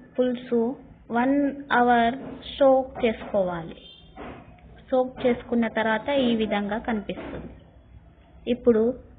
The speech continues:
తయారీ విధానం చూద్దాం. ఇప్పుడు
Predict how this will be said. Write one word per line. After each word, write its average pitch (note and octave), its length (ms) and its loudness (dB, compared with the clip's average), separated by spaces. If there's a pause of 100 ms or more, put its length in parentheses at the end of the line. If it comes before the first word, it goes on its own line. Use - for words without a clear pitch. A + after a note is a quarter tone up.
(120)
తయారీ C4 400 6
విధానం G#3+ 480 2 (180)
చూద్దాం. D#3 240 -8 (1700)
ఇప్పుడు C#4+ 520 4